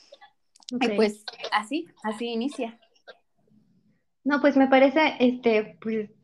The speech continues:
Speaker 2: muchas felicidades, primero que nada, porque diste este gran paso que a muchos se les cuesta trabajo dar,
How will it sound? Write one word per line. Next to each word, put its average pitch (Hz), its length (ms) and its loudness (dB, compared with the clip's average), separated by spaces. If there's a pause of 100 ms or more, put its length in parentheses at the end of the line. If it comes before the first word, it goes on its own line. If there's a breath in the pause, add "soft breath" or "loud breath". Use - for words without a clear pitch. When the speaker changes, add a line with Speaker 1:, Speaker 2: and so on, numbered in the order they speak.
(120)
Speaker 2:
muchas 254 400 4
felicidades, 254 880 6
primero 277 320 4
que 302 100 2
nada, 269 320 6
porque 262 360 2
diste 262 360 4
este 294 260 4
gran 262 400 6
paso 262 580 4 (380 soft breath)
que 254 140 8
a 247 100 6
muchos 262 500 4
se 262 100 2
les 240 200 6
cuesta 247 380 4
trabajo 226 540 4
dar, 233 240 6